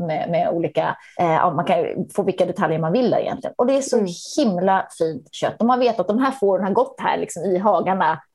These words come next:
Speaker 1: nästgårds, verkligen.
Speaker 2: Mm. Mm.
Speaker 1: Eh, det känns ju på något vis ändå så här b-,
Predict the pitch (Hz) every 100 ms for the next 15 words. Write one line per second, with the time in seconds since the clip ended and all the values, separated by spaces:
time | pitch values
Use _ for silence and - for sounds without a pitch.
0 | - 226 240 - 214 120 - - - 196
1 | - - 247 226 175 160 - - - -
2 | 202 185 175 175 170 233 262 403 349 226
3 | - 202 190 175 - 180 160 165 170 147
4 | 151 160